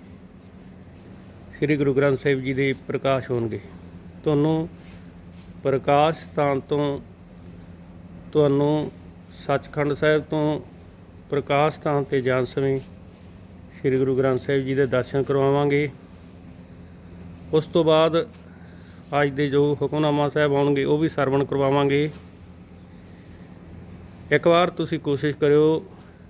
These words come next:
ਅੰਮ੍ਰਿਤ ਵੇਲੇ ਜਦੋਂ ਉੱਠੋਗੇ, ਆਪਣਾ ਫੋਨ ਖੋਲ੍ਹੋਗੇ, ਫੋਨ ਚਲਾਓਗੇ, ਤਾਂ ਫੋਨ ਰਾਹੀਂ ਜ਼ਰੂਰ ਕੋਸ਼ਿਸ਼ ਕਰਿਓ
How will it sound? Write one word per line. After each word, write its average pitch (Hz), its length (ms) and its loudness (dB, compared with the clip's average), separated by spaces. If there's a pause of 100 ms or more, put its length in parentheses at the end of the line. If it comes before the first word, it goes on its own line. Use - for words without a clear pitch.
(1200)
ਅੰਮ੍ਰਿਤ 151 360 4
ਵੇਲੇ 156 260 0
ਜਦੋਂ 147 240 4
ਉੱਠੋਗੇ, 147 400 0
ਆਪਣਾ 143 360 -2
ਫੋਨ 135 320 -2
ਖੋਲ੍ਹੋਗੇ, 143 600 0 (1400)
ਫੋਨ 147 240 4
ਚਲਾਓਗੇ, 143 500 2
ਤਾਂ 143 180 0
ਫੋਨ 143 360 0
ਰਾਹੀਂ 143 360 2
ਜ਼ਰੂਰ 135 240 2
ਕੋਸ਼ਿਸ਼ 131 400 -4
ਕਰਿਓ 135 340 -2